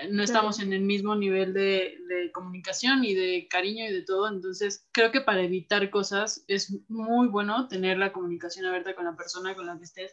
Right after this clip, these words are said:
Speaker 1: para poder hacer y construir una relación. No somos expertos en relaciones, claramente, porque yo he tenido una
Speaker 2: Claramente
Speaker 1: que duró
Speaker 2: no lo
Speaker 1: como
Speaker 2: somos.
Speaker 1: mil años y, y tú has tenido varias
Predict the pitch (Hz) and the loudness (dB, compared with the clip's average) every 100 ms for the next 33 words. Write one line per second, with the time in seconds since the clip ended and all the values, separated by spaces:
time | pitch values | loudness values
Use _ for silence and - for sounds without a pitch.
0 | _ 196 190 196 226 - _ - 202 208 | _ 6 8 8 6 2 _ 0 4 6
1 | 226 220 208 196 196 190 170 180 180 180 | 6 6 4 2 0 -2 0 0 2 0
2 | 170 170 190 175 156 - 196 208 208 220 | 0 -2 -2 -4 -6 -4 2 4 6 4
3 | 208 185 170 196 185 185 185 165 170 185 | 4 2 0 -2 -2 -4 -4 -4 -4 -2
4 | 185 175 185 185 185 180 170 202 185 170 | -4 -2 0 2 2 0 -2 -6 -6 -6
5 | 175 175 185 185 180 180 - 214 214 226 | -6 -8 -6 -4 -4 -4 -6 -4 2 4
6 | 254 254 247 247 240 233 196 190 196 202 | 4 4 6 6 6 6 6 8 6 6
7 | 214 196 185 185 190 202 202 214 254 - | 4 4 4 2 2 4 4 6 4 4
8 | 196 190 - - 190 190 196 190 190 196 | 0 -2 -4 -4 -2 0 0 0 0 -2
9 | 190 190 190 190 190 190 185 - | 0 2 4 4 6 4 2 -4